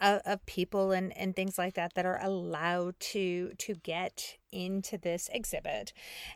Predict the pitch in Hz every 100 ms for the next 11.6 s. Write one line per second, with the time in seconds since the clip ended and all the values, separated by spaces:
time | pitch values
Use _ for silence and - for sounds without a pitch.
0 | - 214 208 208 208 - 202 196 202 208
1 | 190 190 180 165 165 175 175 175 - -
2 | - - 175 175 175 190 175 - 165 -
3 | - 165 - 156 160 170 220 262 214 175
4 | 196 196 175 - - 320 330 330 - 254
5 | - 233 226 208 196 160 147 160 151 156
6 | 196 226 226 - - 180 196 - 151 165
7 | 151 147 - - 165 220 - 247 - -
8 | 175 175 165 160 - - - 180 269 -
9 | 277 269 220 202 196 - - _ 170 160
10 | 202 202 - 185 196 233 254 196 156 170
11 | 160 - 180 185 175 170